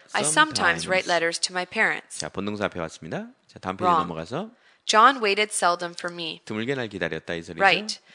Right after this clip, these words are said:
Speaker 1: John seldom waited for me.
Speaker 2: 자, seldom 밑줄 그으세요. 그다음.
Speaker 1: Wrong. He rarely is on time.
Speaker 2: 자,
Speaker 1: Right.
Speaker 2: rarely 밑줄 그으세요.
Speaker 1: He is rarely on time.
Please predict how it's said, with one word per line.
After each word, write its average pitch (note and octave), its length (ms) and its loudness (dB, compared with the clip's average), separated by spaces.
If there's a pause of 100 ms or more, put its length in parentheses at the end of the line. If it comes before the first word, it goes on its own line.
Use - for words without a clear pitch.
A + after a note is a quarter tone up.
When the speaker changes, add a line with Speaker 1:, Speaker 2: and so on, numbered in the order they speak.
(200)
Speaker 1:
John A3+ 260 4
seldom G3 480 2
waited E3+ 320 -4
for F#3+ 160 -8
me. F3 220 -8
Speaker 2:
자, D#2+ 180 -8
seldom C#3+ 540 -2
밑줄 F2 220 -10
그으세요. D#2+ 480 -14
그다음. F2 320 -8
Speaker 1:
Wrong. E3 340 0 (580)
He G#3 80 -6
rarely G3+ 540 4
is F3 160 -4
on E3+ 140 -2
time. E3+ 400 -2 (1400)
Speaker 2:
자, - 120 -12
Speaker 1:
Right. F#3 200 4
Speaker 2:
rarely G2 240 -2
밑줄 E3 240 -16
그으세요. - 240 -18
Speaker 1:
He G#3 120 0
is F3+ 160 0
rarely G3+ 460 4
on E3+ 180 -2
time. F3 380 -2